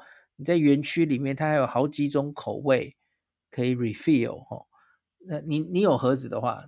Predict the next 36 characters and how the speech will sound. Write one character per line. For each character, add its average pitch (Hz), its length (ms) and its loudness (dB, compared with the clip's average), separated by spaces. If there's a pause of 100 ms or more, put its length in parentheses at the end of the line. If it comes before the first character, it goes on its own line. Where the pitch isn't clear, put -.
(140)
就 - 120 -8
是 139 180 -6
refill， 127 680 -2
好 - 160 -4
像 151 80 -2
是 233 120 -6
六 208 160 2
百 139 200 -4
日 139 160 2
元 110 200 -4
吧， 156 160 -14
哦， 156 180 -10
那 147 140 -4
它 147 200 -4
有 127 180 -2
什 120 140 -12
么 123 180 -10 (260)
盐 131 260 0
味 160 200 2
的、 117 440 -4 (220)
焦 151 280 0
糖 120 360 -4
的、 123 360 -6 (340)
呃， - 400 -8
抹 127 220 4
茶 127 260 0
的， 139 320 2 (220)
哦， 143 240 -8
巧 - 120 -10
克 160 120 -2
力 160 160 2
的， - 280 -8
各 185 140 2
种 127 220 -2
口 104 160 -4
味。 117 300 -4